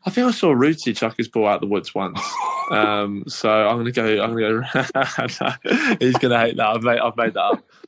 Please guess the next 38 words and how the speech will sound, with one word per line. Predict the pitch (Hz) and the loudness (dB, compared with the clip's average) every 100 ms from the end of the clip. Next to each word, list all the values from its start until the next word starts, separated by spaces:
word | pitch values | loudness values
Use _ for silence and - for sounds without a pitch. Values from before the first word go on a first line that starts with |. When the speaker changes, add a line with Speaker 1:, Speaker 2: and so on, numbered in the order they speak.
| _ | _
Speaker 1:
But, | 127 151 - 165 160 156 165 - 156 233 262 254 226 180 - | 2 2 2 0 0 -2 -2 -6 -6 -8 -8 -8 -10 -10 -4
<laughs> | |
um, | 139 139 135 127 127 - - - - | 0 0 -2 -6 -12 -18 -20 -20 -10
no, | 135 135 135 139 | -2 0 2 0
I | 156 | 2
don't. | 175 165 - - | 2 0 -4 -2
Well, | 147 139 123 | 2 4 2
if | - 139 | 0 0
anyone | 156 151 123 | 2 2 0
got | 107 - | -4 -2
caught | - 113 - | 0 2 0
cheating, | 107 90 95 | -6 -6 -6
I | |
mean, | 95 95 | -6 -2
that'd | 98 101 | -2 0
be | |
a | 101 | 0
massive | 110 107 - 95 | 0 -4 -6 -10
steward. | - 107 95 - | 0 4 4 0
So, | - 101 101 98 | 0 2 4 4
um, | 98 98 - | 2 0 2
I, | 110 110 - | 4 4 2
I | 110 | -2
mean, | 107 107 | 0 2
other | 120 110 | 2 2
than | 107 | 0
Bairstow | 107 104 - 98 95 | 2 0 0 -2 -2
off | 98 | -6
his | 95 | -4
dodgy | 104 101 101 | -2 -2 -2
handicap, | 101 101 - 98 101 101 | -4 -4 -6 -4 -2 -2
I | |
wouldn't | 104 98 | -2 -2
say | - 101 | -4 -2
there's | 101 113 | -4 -4
many. | 101 98 - _ _ _ _ _ _ _ _ _ _ _ - - - - - - - | -6 -6 -10 _ _ _ _ _ _ _ _ _ _ _ -20 -20 -18 -18 -20 -8 2
Speaker 2:
Uh, | 127 135 135 | 4 4 2
Zach, | 127 160 156 143 - | 0 4 4 2 -6